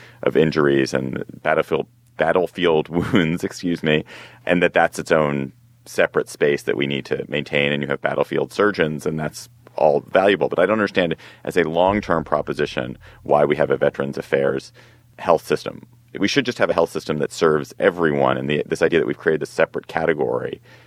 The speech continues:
and create a whole infrastructure for that seems bizarre. I know that it's based on promises that we make to soldiers, but it does seem strange to me.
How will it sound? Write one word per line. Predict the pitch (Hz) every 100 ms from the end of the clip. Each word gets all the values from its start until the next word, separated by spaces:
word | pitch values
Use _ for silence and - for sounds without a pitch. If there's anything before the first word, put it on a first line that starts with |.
| _ _ _ -
and | 71 67 -
create | - 85 76
a |
whole | 76 -
infrastructure | 76 80 - 71 -
for | 71
that | 71 69 -
seems | - 76 71 65 - - _
bizarre. | - 71 76 76 57 - -
I |
know | 85 95
that | 90
it's | 76 -
based | - 78 78
on | 69
promises | 71 78 76 76 69
that | -
we | 69
make | 71 69
to | -
soldiers, | 131 131 85 -
but | - 73 -
it | 78
does | 87 80
seem | - 71 69
strange | - - 73 69
to | -
me. | -